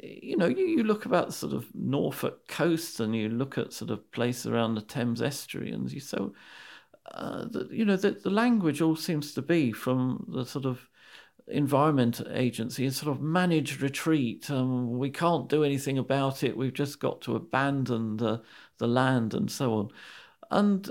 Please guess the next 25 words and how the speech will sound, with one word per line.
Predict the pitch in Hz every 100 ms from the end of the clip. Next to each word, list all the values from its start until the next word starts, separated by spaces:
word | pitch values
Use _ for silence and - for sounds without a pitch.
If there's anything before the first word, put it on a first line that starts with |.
| - -
I | -
mean, | 202 - - -
you | 123 -
look | - -
at | -
particularly | - - - 185 156
the |
North | 160 165 160
Norfolk | - 156 151 - -
coast, | - 131 107 - -
the | -
North | - 143 139 143
East | 147 - -
Norfolk | 120 117 - - -
coast, | 127 104 - -
very, | - 185 180 135
very | 123 117
prone | 110 - 110 104
to | -
erosion, | 110 107 - -
a | 113
lot |
of | 123
very | 127 120
soft | - - 120 - -